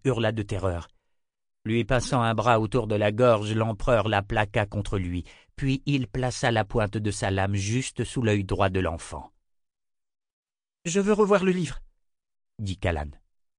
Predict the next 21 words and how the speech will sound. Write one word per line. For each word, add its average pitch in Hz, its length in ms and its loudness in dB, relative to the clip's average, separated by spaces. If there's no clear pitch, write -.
Entre 110 280 -2
le 101 80 2
pouce - 240 -6
et 113 60 -2
l'index 101 420 -2
de 104 100 -2
la 95 140 -2
main 104 180 -2
qui 101 220 -10
tenait 104 220 -4
son 101 160 -8
couteau, 113 480 -6
Jagang 123 440 0
saisit 123 280 -4
l'ouvrage 113 500 -2
et 110 60 0
le 104 100 -2
tendit 110 380 -2
à 104 40 0
la 98 120 0
prisonnière. 85 680 -8